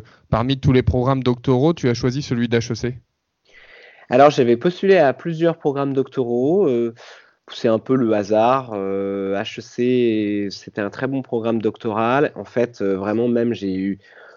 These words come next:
Speaker 2: beaucoup de chance de rentrer dans le programme doctoral. Je suis pas sûr que je rentrerais dans le programme doctoral d'H E C aujourd'hui, euh, mais c'était un très, très bon, c'est devenu un très bon département en théorie des organisations et en stratégie. Euh, donc non, c'était un très bon, euh, très bon environnement, c'était très orienté recherche.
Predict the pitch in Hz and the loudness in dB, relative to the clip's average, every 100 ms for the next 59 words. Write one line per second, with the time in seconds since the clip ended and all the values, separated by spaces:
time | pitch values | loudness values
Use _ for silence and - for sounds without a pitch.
0 | - 113 127 - 127 - 139 127 104 101 | -8 0 0 0 -4 0 0 0 -4 -2
1 | 101 98 117 117 - 123 117 110 117 117 | -4 -2 -4 -4 -4 -6 -4 -4 -2 -2
2 | 147 170 - - 143 - 180 - 127 127 | -2 -4 -6 -4 -4 -2 -6 -4 -4 -2
3 | 120 135 - 135 151 139 117 131 127 135 | -2 -6 -4 -2 0 -2 -4 -6 -4 -4
4 | 123 117 123 127 117 - 117 - 127 113 | -6 -6 -4 -4 -6 -8 -12 -6 -4 -4
5 | 107 110 131 170 _ - - _ - 95 | -6 -4 -4 -4 _ -20 -20 _ -12 -6
6 | 98 98 104 - 104 123 120 - 139 - | -4 -2 -4 -6 -2 0 0 -2 -6 -4
7 | 135 131 139 135 113 120 127 117 - 135 | -4 -2 -2 -2 -4 -2 0 -2 -6 -6
8 | 135 139 127 127 - 120 120 123 123 113 | -2 0 0 -2 -6 -6 -2 -2 -2 -4
9 | 98 113 110 110 107 101 107 107 101 - | -4 -6 -4 -6 -4 -4 -2 -2 -4 -4
10 | 120 104 - 101 101 98 110 135 160 _ | -4 -4 -6 -8 -4 -4 -2 -2 -4 _
11 | - - - _ - 92 95 95 107 120 | -20 -20 -20 _ -8 -4 0 0 0 2
12 | 156 - - 101 104 - 131 131 131 123 | 0 0 -4 -2 -4 -4 -4 -2 0 0
13 | 110 104 131 131 123 120 113 120 - - | -2 -4 -4 -2 -2 0 -2 -2 -4 -6
14 | 101 - 147 143 135 127 127 123 117 113 | -8 -2 0 2 2 0 0 0 0 0
15 | 135 160 | -2 -2